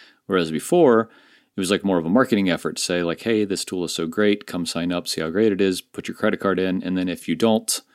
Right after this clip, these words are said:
um, if you don't cancel, then you convert," basically.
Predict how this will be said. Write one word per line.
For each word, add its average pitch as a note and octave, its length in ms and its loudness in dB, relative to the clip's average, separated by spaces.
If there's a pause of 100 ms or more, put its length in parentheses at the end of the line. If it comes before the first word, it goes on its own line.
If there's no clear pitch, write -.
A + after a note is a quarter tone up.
(540)
um, F2 500 -4 (800)
if G2 140 -6
you G#2+ 40 0
don't G#2 200 2
cancel, B2 380 2
then F2 180 -2
you D#2+ 80 -2
convert," D#2+ 400 -4
basically. D2+ 500 -6